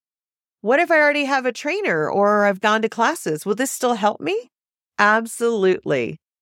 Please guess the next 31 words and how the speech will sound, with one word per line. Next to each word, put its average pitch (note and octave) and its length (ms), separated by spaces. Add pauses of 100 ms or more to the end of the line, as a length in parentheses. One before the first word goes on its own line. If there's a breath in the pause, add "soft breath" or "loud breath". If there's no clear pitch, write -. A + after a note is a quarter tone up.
(140)
No B3+ 240
matter E4+ 320
if D4 100
you've B3 200
used G3+ 260
another E3 320
training F#3+ 460
program A#3+ 580
or D#3 220
gone E3 320
to F3 140
a C#3+ 60
training F#3+ 360
class, A3 580 (380)
my A#3+ 220
challenge E4 520
will A3 120
help A3+ 220
you G3 140
take C4 320
things C#4 400
to F#3+ 140
the E3 80
next F#3 420
level D#3 460 (400)
by F#3 140
building A3 460
on A#3 140
your A#3+ 140
dog's F3 400
foundations B3 880